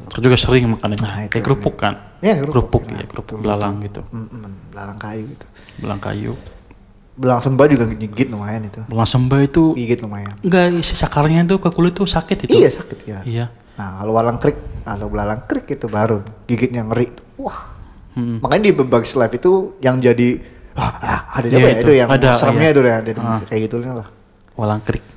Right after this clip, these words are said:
Speaker 2: Walang krik.
Speaker 1: Saya namanya tonggeret ya kalau di saya.
Speaker 2: Tonggeret, oh.
Speaker 1: Tonggeret.
Speaker 2: Nama
Speaker 1: Yang bunyi kalau, kalau ke daerah pegunungan pasti kayak bunyi krik, krik, krik
Speaker 2: Ah,
Speaker 1: gitu.
Speaker 2: itu makanya
Speaker 1: Itu,
Speaker 2: walang
Speaker 1: itu.
Speaker 2: krik namanya.
Speaker 1: Itu namanya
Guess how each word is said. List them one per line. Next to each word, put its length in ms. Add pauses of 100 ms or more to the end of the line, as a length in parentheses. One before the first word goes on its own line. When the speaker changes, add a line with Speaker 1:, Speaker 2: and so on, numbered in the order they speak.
(120)
Speaker 2:
Walang 280
krik. 180 (100)
Speaker 1:
Saya 220
namanya 260
tonggeret 400
ya 120
kalau 160
di 80
saya. 180
Speaker 2:
Tonggeret, 460
oh. 200
Speaker 1:
Tonggeret. 380 (560)
Speaker 2:
Nama 220
Speaker 1:
Yang 160
bunyi 260
kalau, 320 (680)
kalau 220
ke 120
daerah 240
pegunungan 520
pasti 220
kayak 220
bunyi 320
krik, 560
krik, 500
krik 160 (100)
Speaker 2:
Ah, 120
Speaker 1:
gitu. 120
Speaker 2:
itu 80
makanya 240
Speaker 1:
Itu, 80
Speaker 2:
walang 140
Speaker 1:
itu. 100
Speaker 2:
krik 160
namanya. 160
Speaker 1:
Itu 120
namanya 300